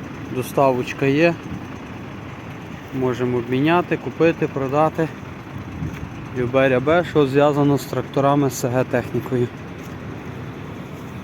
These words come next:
Евакуатор для доставки є.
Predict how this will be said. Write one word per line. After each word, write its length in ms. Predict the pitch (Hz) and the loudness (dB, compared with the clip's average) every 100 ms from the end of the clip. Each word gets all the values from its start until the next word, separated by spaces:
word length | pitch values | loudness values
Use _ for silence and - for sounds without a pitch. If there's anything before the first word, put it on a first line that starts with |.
| - - - - - - - - - - - - - - - - - | -10 -10 -10 -10 -10 -10 -10 -10 -8 -6 -6 -6 -6 -6 -6 -6 -2
Евакуатор 680 | 123 135 - 139 127 - - | 2 2 4 4 4 2 0
для 200 | 147 135 | 2 2
доставки 640 | 127 - 143 127 123 139 | 2 0 2 2 2 4
є. 160 | 175 | 6